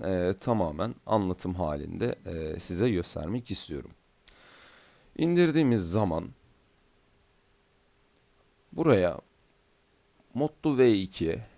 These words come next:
H T M L şeklinde gelecek. Burada görmüş olduğunuz şeyler modlarımız.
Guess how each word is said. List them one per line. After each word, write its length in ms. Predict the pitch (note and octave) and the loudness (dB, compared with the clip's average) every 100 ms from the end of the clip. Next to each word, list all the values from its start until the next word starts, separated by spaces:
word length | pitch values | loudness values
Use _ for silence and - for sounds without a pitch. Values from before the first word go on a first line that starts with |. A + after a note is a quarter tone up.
| _ _ | _ _
H 340 | C#3 B2+ A#2 - | 2 2 2 0
T 160 | F#2 | 0
M 180 | E2+ F#2+ | 0 -2
L 20 | |
şeklinde 540 | G#2+ - F2+ - F2 G#2 | -2 -4 -4 -6 -6 -4
gelecek. 640 | E2 D#2 D2 - - - - - - _ _ - - - _ _ | -4 -6 -10 -12 -16 -20 -20 -20 -20 _ _ -20 -20 -20 _ _
Burada 320 | B2+ E3+ B2 | 2 4 6
görmüş 500 | A#2+ G#2 G#2 A#2 A2+ | 6 4 4 2 -2
olduğunuz 360 | F#2 D#2+ - - | -4 -4 -10 -12
şeyler 680 | - F#2+ F2 D#2 E2 - - _ _ _ _ _ _ _ _ _ _ _ _ _ _ _ _ _ _ _ _ - - | -8 -4 -2 -4 -6 -8 -16 _ _ _ _ _ _ _ _ _ _ _ _ _ _ _ _ _ _ _ _ -20 -12
modlarımız. 880 | - A#2+ C#3+ - A#2+ E2+ - - - | -2 0 0 2 4 4 -2 -10 -12